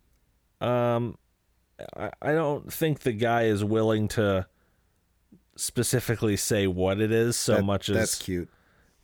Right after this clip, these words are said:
Speaker 1: Yeah, well, he has a, a doomsday equation.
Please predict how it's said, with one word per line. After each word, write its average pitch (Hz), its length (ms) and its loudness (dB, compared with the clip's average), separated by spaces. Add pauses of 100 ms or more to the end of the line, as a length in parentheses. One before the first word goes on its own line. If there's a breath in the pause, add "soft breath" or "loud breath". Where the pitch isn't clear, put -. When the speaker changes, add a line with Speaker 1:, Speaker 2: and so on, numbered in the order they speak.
(280 soft breath)
Speaker 1:
Yeah, 135 220 0
well, 127 180 0
he 143 220 0
has 147 480 0
a, 107 220 2
a 117 60 0
doomsday 120 600 0
equation. 95 640 -2